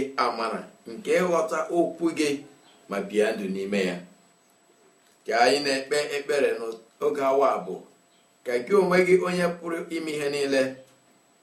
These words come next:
onye na-enye ntụkwasị obi, onye na-enye okwukwe, onye na-ekwusa amara, dịkwa n'isi ụmụ gị, ndị na-agba mbọ ịhụ na ozi ya na-aga aga,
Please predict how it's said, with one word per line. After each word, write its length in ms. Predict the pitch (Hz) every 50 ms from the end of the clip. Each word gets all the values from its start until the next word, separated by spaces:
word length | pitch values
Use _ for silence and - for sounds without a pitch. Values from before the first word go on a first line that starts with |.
| _ _ _
onye 280 | - 175 185 185 190 196 202
na-enye 440 | 202 196 190 185 185 180 175 180 180
ntụkwasị 600 | 175 175 175 190 185 - 165 151 147 - - 180
obi, 280 | 175 170 170 - - - - - - _ _ _ _ _ _ _ _ _ _ _ _ _
onye 260 | 170 180 208 208 208 202
na-enye 420 | 202 208 202 196 190 185 185 196 196
okwukwe, 640 | - 147 131 123 - - 117 117 - - - 143 143 139 139 139 - - - _ _ _ _ _ _ _ _ _ _ -
onye 260 | 185 208 220 220 220
na-ekwusa 800 | 214 220 214 208 208 202 202 196 - - 185 202 196 196 214 196 190 190 -
amara, 480 | 143 143 135 123 120 117 113 110 101 92 - - _ _ _ _ _ _ _ _ _
dịkwa 220 | - 123 - 156 160 160
n'isi 320 | 165 180 185 180 - - 196
ụmụ 260 | 190 190 185 175 160 147 -
gị, 140 | 185 190 202 202 202 - - - - - _ _ _ _ -
ndị 80 | 202 226
na-agba 380 | 220 220 208 208 202 196 196 202 208
mbọ 200 | 208 208 190 196
ịhụ 160 | 196 202 208 214
na 100 | 208 196
ozi 260 | 185 185 180 180 214 226
ya 120 | 208 190
na-aga 380 | 160 143 135 131 127 123 139 139
aga, 280 | 135 131 127 131 131 127